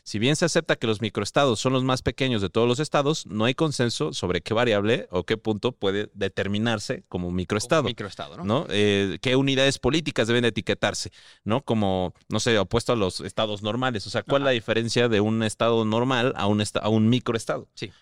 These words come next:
Speaker 1: ¿No? O sea, debería de ser, básicamente, bajo la normativa, estado.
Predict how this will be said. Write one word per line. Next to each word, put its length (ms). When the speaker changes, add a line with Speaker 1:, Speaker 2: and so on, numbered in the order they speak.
Speaker 1:
¿No? 180
O 80
sea, 120
debería 240
de 80
ser, 240
básicamente, 600
bajo 240
la 100
normativa, 540
estado. 360